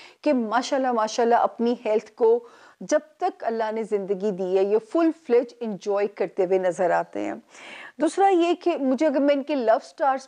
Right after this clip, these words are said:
पढूं, तो नज़र आता है कि वो एक तशनगी सी रह गई होगी ट्रू लव हासिल करने की, चाहे उनके तीन निकाह हुए, और ये भी यहाँ पे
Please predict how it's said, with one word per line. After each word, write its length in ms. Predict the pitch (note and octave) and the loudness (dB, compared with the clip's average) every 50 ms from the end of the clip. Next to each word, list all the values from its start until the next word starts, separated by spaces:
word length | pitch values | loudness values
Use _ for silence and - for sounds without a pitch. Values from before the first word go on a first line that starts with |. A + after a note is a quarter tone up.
| _ | _
पढूं, 200 | - B3 B3 B3+ B3+ | 0 0 2 0 -2
तो 100 | B3+ C4+ | -4 -6
नज़र 360 | A#3 G#3 G#3+ A3 B3+ C4 C4 | -4 -4 -2 0 2 2 2
आता 300 | A3+ G#3 G3+ G3+ - G#3+ | 2 0 0 -2 -2 -2
है 100 | G#3+ G#3 | 0 -2
कि 240 | G#3 - A#3+ A3+ A#3 A3+ - - - - - - | 0 0 0 0 0 0 -6 -16 -20 -20 -10 -4
वो 160 | C#4+ D4+ E4 F4+ | 0 2 2 2
एक 140 | F#4 - - - _ - | 2 0 -4 -8 _ -2
तशनगी 560 | F#4+ F4+ - - - G4 F#4+ G4+ D4 E4+ F#4 D#4+ | -2 -2 -2 -4 -4 -2 -2 -2 0 0 0 0
सी 180 | - - D#4+ | 0 0 0
रह 280 | C4 A#3+ B3 A#3 G#3 B3+ | 2 2 2 0 -2 -4
गई 240 | G#3 G3 A3+ A3 G#3 | -4 -2 -2 -2 0
होगी 360 | G3+ G3 F#3+ F#3 F3+ F#3 G#3 G#3 - _ | 0 0 0 -2 -4 -4 -6 -6 -6 _
ट्रू 220 | - C4+ C4 C4 B3 | -2 -2 0 0 0
लव 280 | A3 G3+ G3+ G3+ G3 | 2 2 2 0 0
हासिल 380 | G3+ - F#3 F3+ - - G3 F#3+ | -2 -4 -4 -4 -4 -4 -4 -4
करने 380 | F#3 - F#3+ F3+ F3 F#3 F#3 F3+ | -2 -2 -4 -2 -2 -4 -6 -8
की, 160 | F3+ - G3+ | -8 -10 -10
चाहे 360 | G3 - A3 G#3 G3+ A3 A3 | -4 0 0 0 2 0 -2
उनके 260 | G#3+ G3+ G3 - A3+ G#3+ | -2 -4 -6 -6 -6 -6
तीन 380 | G#3+ _ - C4 C4+ C#4+ C4 A#3 | -6 _ -2 0 0 2 0 0
निकाह 340 | G#3 G3 - - G#3 G3 G3 | -2 -4 -2 0 0 0 0
हुए, 360 | G3+ G3+ F#3+ F#3+ G3 G#3 A#3+ - - - - - - - - | 0 -2 0 0 0 -2 -4 -6 -10 -20 -20 -20 -20 -8 -2
और 140 | - A3 G#3+ | 0 2 2
ये 200 | G#3+ G3+ A#3+ C4+ | 2 2 0 0
भी 140 | B3+ C#4+ E4+ | 2 2 0
यहाँ 440 | D#4 C4 B3+ A3+ A3+ A3+ A#3 A#3 - - | 2 2 0 0 0 -2 -4 -4 -4 -2
पे 220 | C4+ C4+ C#4 C#4+ | 0 0 2 0